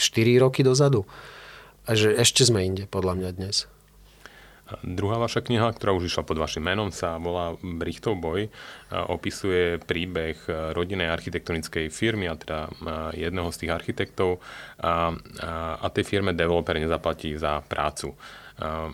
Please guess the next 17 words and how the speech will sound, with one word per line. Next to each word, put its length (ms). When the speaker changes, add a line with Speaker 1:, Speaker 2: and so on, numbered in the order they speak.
Speaker 2:
je 240
tam 240
viacero 400
momentov, 400
ktoré 160
ma 80
zaujali. 720
Poznačil 320
som 160
si 240
ale 240
dve 400
vety, 160
ktoré 480
hovorí 400
advokát, 720
e, 80